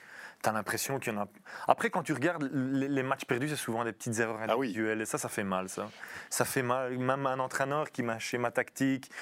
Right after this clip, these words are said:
Speaker 1: où c'est respecté, tout ça, et puis c'est des erreurs individuelles qui te font mal. Je pense que Bailey,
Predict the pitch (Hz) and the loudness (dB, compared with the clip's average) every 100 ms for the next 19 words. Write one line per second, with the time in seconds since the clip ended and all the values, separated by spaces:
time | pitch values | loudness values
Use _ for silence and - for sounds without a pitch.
0 | - - 117 - 123 123 - 127 - 147 | -12 -4 0 2 2 0 2 0 2 2
1 | 139 135 127 - 143 139 - 120 120 117 | 4 2 -4 0 0 0 -2 0 2 2
2 | 113 113 120 117 113 131 127 - - 127 | 0 -2 -2 -2 0 0 0 -2 -2 0
3 | 120 135 120 - - - - - - - | 0 0 -4 -12 -12 -10 -10 -10 -10 -10
4 | - - - - - - - - - - | -10 -12 -14 -20 -20 -20 -18 -16 -6 0
5 | - 226 208 190 156 139 139 143 170 202 | 4 4 2 2 4 4 4 2 2 0